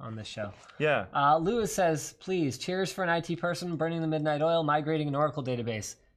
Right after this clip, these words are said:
Speaker 1: Heck yeah. Cheers to you, brother. Uh,
Speaker 2: Good luck.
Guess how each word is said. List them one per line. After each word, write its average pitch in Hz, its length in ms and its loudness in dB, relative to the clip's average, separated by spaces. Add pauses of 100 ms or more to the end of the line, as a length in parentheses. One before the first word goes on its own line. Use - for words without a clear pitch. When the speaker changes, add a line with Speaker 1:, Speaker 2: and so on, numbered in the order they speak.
(260)
Speaker 1:
Heck - 380 2
yeah. 131 440 2
Cheers 160 300 -2
to - 140 -4
you, 139 160 -2
brother. 123 360 -2 (640)
Uh, 127 380 6
Speaker 2:
Good 131 200 0
luck. 120 260 4